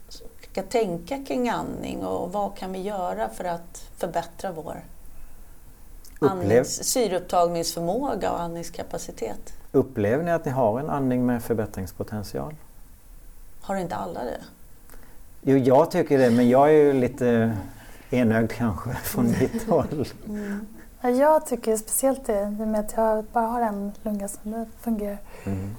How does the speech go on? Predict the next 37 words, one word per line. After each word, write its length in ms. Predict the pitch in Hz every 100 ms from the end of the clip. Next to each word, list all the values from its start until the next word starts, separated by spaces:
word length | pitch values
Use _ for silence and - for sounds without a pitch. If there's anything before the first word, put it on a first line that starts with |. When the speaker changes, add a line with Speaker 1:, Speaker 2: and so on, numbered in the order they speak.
| - -
Speaker 3:
Så 240 | - 240
att, 300 | 226 - -
ehm, 500 | 220 220 214 214 214
och 120 | 214
jag 100 | 233
känner 280 | 240 240 240
ju 60 | 220
redan 440 | 208 190 214 220
nu, 200 | 226 208
alltså, 320 | 208 - 220 214 - -
på 80 | 220
den 100 | 233
här 100 | 247
korta 320 | - 247 220
tiden, 440 | 214 - 208 208 208
att 360 | - - -
det 60 | 233
har 80 | 220
hjälpt 400 | 226 240 240 -
mycket. 380 | 208 - 208 214 - - -
Speaker 2:
Mm. 240 | 90 90 98 - - - -
Speaker 3:
Och 380 | - 226 226 -
speciellt 440 | - - 254 262 262
nu 80 |
på 220 | 240 233 214 -
vintern, 720 | 311 320 269 - 233 233 233
för 100 | 247
att 220 | 247 -
det 120 | 285
har 160 | 302 302
jag 160 | 302 294
tyckt 240 | 240 -
var 60 | 233
jobbigt 380 | 247 214 220
förut 400 | - 233 220 214
att 60 | 233
jobba 200 | 240